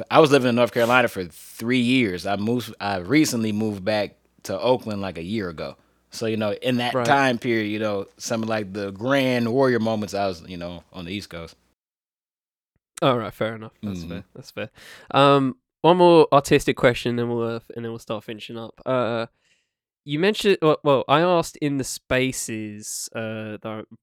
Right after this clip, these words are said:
Speaker 2: um, aforementioned, uh, of what you do to gain artistic, uh, inspiration.
Speaker 1: Mm-hmm.
Speaker 2: Uh, could you just regurgitate what you said?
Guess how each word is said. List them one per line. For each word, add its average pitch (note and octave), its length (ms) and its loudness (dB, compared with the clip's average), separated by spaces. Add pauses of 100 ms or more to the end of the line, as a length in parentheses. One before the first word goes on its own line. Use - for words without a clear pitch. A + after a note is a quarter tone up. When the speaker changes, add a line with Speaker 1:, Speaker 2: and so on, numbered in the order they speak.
(120)
Speaker 2:
um, G#2+ 300 -8
aforementioned, A2 960 -10 (200)
uh, G#2 560 -12 (300)
of A2+ 240 -10
what B2 460 -2
you A#2+ 640 -2 (1000)
do B2+ 380 4
to - 160 -6
gain A2 380 -6
artistic, - 1000 -8
uh, G#2+ 580 -10 (680)
inspiration. A#2 920 -4
Speaker 1:
Mm-hmm. C3 400 0 (320)
Speaker 2:
Uh, A#2+ 440 -4 (500)
could F#3 140 -6
you A3+ 180 0
just F#3+ 220 -4
regurgitate C#3 640 0
what C3 140 -2
you B2+ 80 -2
said? B2+ 440 -2